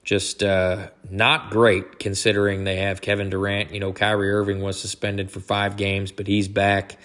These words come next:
Uh, Ben Simmons actually put together a decent game the other night with twenty-two points,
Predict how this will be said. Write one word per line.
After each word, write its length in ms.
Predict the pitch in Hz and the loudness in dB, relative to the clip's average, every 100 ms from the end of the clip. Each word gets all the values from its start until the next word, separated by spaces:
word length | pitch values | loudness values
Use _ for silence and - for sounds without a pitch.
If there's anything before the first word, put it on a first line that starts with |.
| - - - - | -20 -20 -20 -6
Uh, 180 | 92 87 | -4 -2
Ben 380 | 90 107 113 | 2 4 4
Simmons 540 | 98 - 104 107 104 98 | 2 0 2 2 2 4
actually 380 | 101 98 - 95 | 4 4 -2 0
put 220 | - 104 | 2 0
together 380 | 92 101 101 95 | 4 4 4 2
a 60 | |
decent 500 | 92 101 101 101 92 | 2 0 0 -4 -4
game 300 | 98 101 101 | -2 -2 -2
the 120 | 95 | 0
other 180 | 98 95 | 0 0
night 340 | 98 101 - - | 0 -2 -4 -10
with 360 | 92 - - | -12 -12 -16
twenty-two 500 | - 101 98 92 104 | -8 -4 -4 0 -2
points, 560 | 98 101 101 101 - | 0 0 0 -2 -6